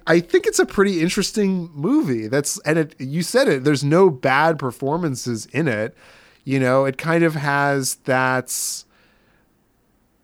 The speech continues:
I don't know, it reminded me of, like, tonally, like, of Amadeus and, like, others, these sort, sort of, like, seventeenth century, I think it really nailed that pretty well. Uh, but just, like, the glamour,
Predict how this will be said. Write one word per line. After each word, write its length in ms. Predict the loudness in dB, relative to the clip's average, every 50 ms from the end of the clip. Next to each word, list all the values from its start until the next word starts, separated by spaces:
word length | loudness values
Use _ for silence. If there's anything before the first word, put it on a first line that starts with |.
| _ _ -12 -10
I 120 | -8 -4
don't 180 | -4 -2 -2 -2
know, 160 | -2 -2 -2
it 60 | 0
reminded 380 | 0 0 0 0 0 0 0 0
me 100 | 0 0
of, 180 | 0 0 0
like, 160 | -2 -2 -2
tonally, 480 | -2 -4 -2 0 2 2 2 2 2 2
like, 160 | 0 0 -2
of 140 | -2 -2 -2
Amadeus 1080 | -2 -2 -2 -4 -8 -4 0 0 2 2 2 2 2 0 -2 -4 -6 -6 -8 -8 -10 _ _ _ _ _ _ _ _ _ _ _
and, 640 | -10 -6 -4 -2 -2 -2 -2 -4 -6 -8 -10 -10 -10 -8 -8 -8 -10 -14 _ _ _ _ _ _ _ _ _ _ _ _ _ _ -4
like, 140 | -4 -4 -2
others, 320 | -2 0 2 2 2 2
these 220 | 2 2 2 2 2
sort, 220 | 0 0 0 -2
sort 120 | -2 -6 -4
of, 60 | -4
like, 120 | -4 -4
seventeenth 500 | -4 -2 -2 -2 -2 -2 -4 -4 -6 -6
century, 720 | -4 -4 -6 -6 -4 -4 -2 -2 -2 -2 -2 -2 -4 -4 -4
I 60 | -4
think 160 | -2 0 0
it 60 | 2 2
really 260 | 2 2 2 2 0
nailed 460 | 0 2 2 4 4 4 4 2 0
that 360 | 0 0 0 0 0 -2 -6
pretty 240 | -8 -6 -4 -4 -2
well. 640 | -2 -2 -2 0 0 0 0 -2 -2 -4 -6 -8 -4
Uh, 220 | -2 -2 -2 -2
but 160 | -2 -4 -4
just, 200 | -4 -4 -6 -2
like, 200 | -2 -2 -2 -2
the 80 | -6 -8
glamour, 960 | -8 -6 -8 -4 -2 0 0 0 0 0 0 0 0 2 2 0 0 -2